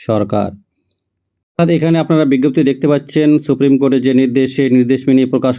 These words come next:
করা হয়েছে বিজ্ঞপ্তি, এবং বিজ্ঞপ্তির সমস্ত ডিটেলসটি দেওয়া রয়েছে। আপনারা অবশ্যই ডিটেলসটি দেখে নেবেন। এখানে সংক্ষিপ্ত আলোচনাটি আপনাদের সামনে তুলে ধরা হলো।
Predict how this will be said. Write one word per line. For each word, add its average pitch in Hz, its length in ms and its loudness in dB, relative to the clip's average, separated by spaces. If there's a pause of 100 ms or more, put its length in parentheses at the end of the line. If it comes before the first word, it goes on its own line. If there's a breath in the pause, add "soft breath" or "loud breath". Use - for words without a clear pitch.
করা 127 160 2
হয়েছে 127 260 -2
বিজ্ঞপ্তি, 123 400 -2
এবং 123 80 2 (100)
বিজ্ঞপ্তির 123 380 0
সমস্ত 123 280 0 (140)
ডিটেলসটি 117 380 -2 (100)
দেওয়া 120 220 0
রয়েছে। 123 200 0 (120)
আপনারা 120 240 0
অবশ্যই 131 380 -2
ডিটেলসটি 117 400 -2
দেখে 117 220 -4
নেবেন। 120 220 0 (460 loud breath)
এখানে 131 220 -2 (120)
সংক্ষিপ্ত 151 340 -2 (100)
আলোচনাটি 113 380 -2
আপনাদের 107 300 -2
সামনে 110 240 0
তুলে 113 220 2
ধরা 113 240 0
হলো। 113 180 0